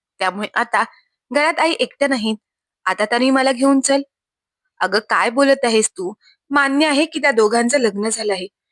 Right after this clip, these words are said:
परंतु अजून त्यांच्या लग्नासाठी घेतलेलं कर्ज डोक्यावर आहेच ना, ते सुद्धा फेडायचं आहे आणि ते मी तेव्हाच फेडू शकेल जेव्हा मी बाहेर आरामात पैसे कमावेन."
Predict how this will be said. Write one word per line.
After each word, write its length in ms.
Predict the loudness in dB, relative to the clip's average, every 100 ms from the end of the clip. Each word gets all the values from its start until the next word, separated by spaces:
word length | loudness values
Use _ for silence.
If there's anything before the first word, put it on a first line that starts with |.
| _ _ _
परंतु 280 | 0 2 2
अजून 340 | 2 2 0 2
त्यांच्या 280 | 2 2
लग्नासाठी 560 | 0 0 0 0 -2 -4
घेतलेलं 400 | -8 -8 -4 -4
कर्ज 320 | 0 -2 0
डोक्यावर 520 | 0 0 0 0 0 0
आहेच 300 | -2 0 -2 0
ना, 200 | 0 -2 -4 _ _ _ _ _ -4
ते 80 |
सुद्धा 300 | -2 -4 -4
फेडायचं 480 | 0 2 2 0 0
आहे 140 | -2 -4 _ _ _ _ _ -4
आणि 180 | -2 -2 0
ते 140 | 2
मी 220 | 2 0 2
तेव्हाच 380 | 2 2 -2 0
फेडू 180 | 0 0
शकेल 360 | 0 0 0 2
जेव्हा 260 | 2 2
मी 140 | 0 -2
बाहेर 300 | -2 -2 -2 -4
आरामात 340 | -4 -2 -4 -6
पैसे 280 | -8 -8 -6
कमावेन." 420 | -4 -2 -2 -2